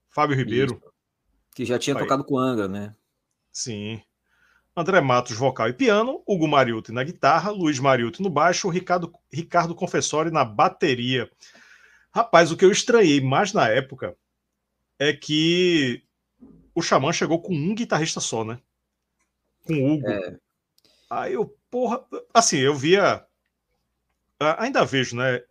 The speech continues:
Speaker 1: Rafael e, e Kiko como dois Guitar Heroes, né? Principalmente Kiko. Mas, porra, vo-, você vê aqueles, aquela dupla que, porra, pra mim era a maior dupla do, do metal nacional.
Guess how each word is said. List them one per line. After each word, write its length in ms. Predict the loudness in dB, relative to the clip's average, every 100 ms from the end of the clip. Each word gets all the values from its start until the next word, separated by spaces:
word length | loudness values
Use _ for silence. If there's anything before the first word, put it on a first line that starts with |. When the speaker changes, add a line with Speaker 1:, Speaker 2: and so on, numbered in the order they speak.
| _
Speaker 1:
Rafael 640 | -4 -4 0 2 2 2
e, 600 | -2 -2 -2 -4 -6 -10 -8
e 100 | -8
Kiko 300 | -6 -8 -6
como 220 | -6 -4
dois 300 | 0 0 0
Guitar 320 | -4 -4 -4
Heroes, 280 | -4 -6 -8
né? 160 | -12 -14 _ _
Principalmente 520 | -10 -4 -2 -2 -6
Kiko. 420 | -8 -8 -10 _ _ _ _ _ _ _ _ _ _ _ -10
Mas, 200 | -8 -8
porra, 360 | -4 -2 -2
vo-, 220 | -2 -4
você 320 | -2 -2 0 2
vê 140 | 0
aqueles, 460 | 2 0 0 -6 -8
aquela 280 | -6 -2 -2
dupla 540 | -2 -4 -4 -8 -8 _ _ -20 _ _ -12
que, 460 | -8 -4 -6 -8
porra, 220 | -10 -8 -4
pra 180 | -2
mim 140 | -2 -2
era 480 | 0 4 4 4 2
a 280 | 0 -2 -4
maior 420 | -4 0 2 2
dupla 520 | 0 -4 -4 -2 0 0
do, 300 | -2 -6 -4
do 200 | -4 -4
metal 400 | -4 -2 -2 -2
nacional. 640 | -2 -4 -4 -4 -6